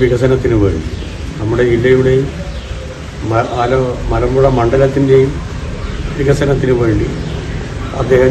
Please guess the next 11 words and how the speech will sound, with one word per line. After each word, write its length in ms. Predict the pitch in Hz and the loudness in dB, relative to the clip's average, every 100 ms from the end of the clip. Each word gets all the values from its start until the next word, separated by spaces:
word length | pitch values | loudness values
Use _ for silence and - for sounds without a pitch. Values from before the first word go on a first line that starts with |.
| 123 | 4
ചെയ്തിട്ടുള്ള 460 | 123 123 117 120 117 117 - - - | 4 4 2 0 0 0 -2 -2 2
സേവനം 420 | 110 117 117 - - - - - - - - - - - | 4 4 2 0 0 0 0 2 4 4 4 6 6 6
പാലക്കാട് 460 | - - - 160 147 - | 6 6 8 8 8 6
ജില്ല 180 | - - - 170 - - - - 151 - - - - | 8 6 6 6 8 8 8 8 8 8 6 6 4
മറക്കില്ല. 400 | - - - - - - - - - - - 117 | 4 4 4 4 4 2 2 2 2 2 2 2
യഥാർത്ഥത്തിൽ 500 | 120 135 131 135 147 139 | 4 4 2 2 2 2
ഒരു 80 | 135 | 2
പാലക്കാട് 460 | 127 139 135 143 147 | 4 4 4 4 4
ജില്ലക്കാരനെ 480 | 139 139 135 135 135 127 | 2 2 2 2 2 2
പോലെ 160 | 131 123 | 2 2
തന്നെയാണ് 380 | 123 110 104 98 | 0 0 0 -2